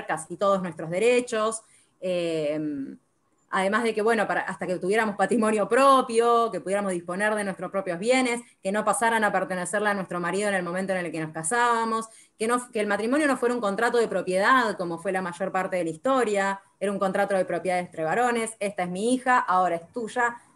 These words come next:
es tu mujer, y te va a dar a tus hijos, que le vas a dar a otro, y así, y en un ciclo interminable, eh, que bueno, si bien hoy, por suerte, podemos tener relaciones mucho más igualitarias,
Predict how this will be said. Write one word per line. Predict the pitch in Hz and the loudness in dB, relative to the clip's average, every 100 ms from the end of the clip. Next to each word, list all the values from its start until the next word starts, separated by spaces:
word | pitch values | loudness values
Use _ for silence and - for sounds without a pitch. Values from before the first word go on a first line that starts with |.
| _ | _
es | 185 - | -8 -6
tu | 190 | -6
mujer, | 180 262 262 240 | -6 0 2 2
y | |
te | 180 | 0
va | 175 | 2
a | |
dar | 180 170 | 2 2
a | 170 | 0
tus | 254 247 | 0 2
hijos, | 262 254 262 | 0 2 0
que | 254 175 | 0 0
le | |
vas | 180 190 | 0 0
a | 180 | 0
dar | 180 | 0
a | 180 226 | 4 4
otro, | 247 - - _ _ | 4 -2 -18 _ _
y | 170 | -6
así, | 170 240 254 262 | -4 0 0 0
y | - | -2
en | 196 | -4
un | 202 | -4
ciclo | 226 214 214 | -4 -2 -2
interminable, | 202 196 196 208 226 226 226 226 240 240 _ _ _ - | 0 -2 -2 0 2 2 2 0 0 -4 _ _ _ -4
eh, | 180 175 165 160 151 156 147 156 _ _ _ _ _ _ | 0 0 0 -2 -2 -4 -8 -12 _ _ _ _ _ _
que | 202 | 0
bueno, | 214 214 170 | 2 2 0
si | - 196 | -4 2
bien | 226 247 | 4 4
hoy, | 254 262 | 4 4
por | 262 - 190 185 | 2 0 0 0
suerte, | - 247 240 226 190 | 2 2 4 2 -2
podemos | 180 208 220 214 | 0 0 0 -2
tener | 202 220 208 180 165 | -2 0 2 0 -4
relaciones | - 175 170 214 214 196 | -6 -4 -4 -2 -2 -2
mucho | 208 254 254 240 | 2 2 4 2
más | 233 233 | 2 2
igualitarias, | 240 233 240 254 254 262 277 285 | 2 2 2 2 2 2 2 0